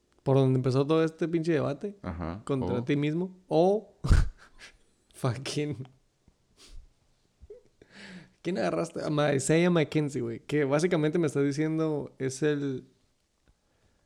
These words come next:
Speaker 1: No, no, no, no, ya entendí. Ya es, es otra posición, pero también aplica para McKenzie, güey. De repente, o sea, estás diciendo, güey, la mitad de la temporada en Jaguars fue, um,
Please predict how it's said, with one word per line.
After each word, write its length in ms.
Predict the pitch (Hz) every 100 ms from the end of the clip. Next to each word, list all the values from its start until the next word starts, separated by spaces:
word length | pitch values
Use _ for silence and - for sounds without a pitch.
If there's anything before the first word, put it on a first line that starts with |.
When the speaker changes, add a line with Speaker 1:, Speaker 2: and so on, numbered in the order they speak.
| _ _ _ _ -
Speaker 1:
No, 240 | 147 147
no, 180 | 143 139
no, 120 | 139
no, 220 | 139 131
ya 120 | 123 127
entendí. 420 | 123 123 117 127
Ya 140 | 139 143
es, 120 | 143
es 200 | 147 147
otra 220 | 160 185
posición, 640 | 175 151 123 131 147 143 131 _ _ _
pero 180 | - 139
también 240 | 135 131 131
aplica 420 | 131 143 135 139
para 140 | 135
McKenzie, 500 | 123 120 139 135 127
güey. 200 | 113 87 - _ _ -
De 140 | 135
repente, 280 | 135 131 147
o 40 |
sea, 220 | 143 139 - - - - -
estás 240 | - - 185
diciendo, 420 | 190 190 175 147
güey, 260 | 120 110 - - - _ _
la 100 | 143
mitad 220 | 139 135 170
de 20 |
la 80 | 180
temporada 680 | 175 135 135 151 175 180 185 _ - - - - -
en 400 | 139 131 123 - 123
Jaguars 560 | 143 151 165 175 160 -
fue, 320 | - 139 131 - _ _ _
um, 440 | 135 127 120 123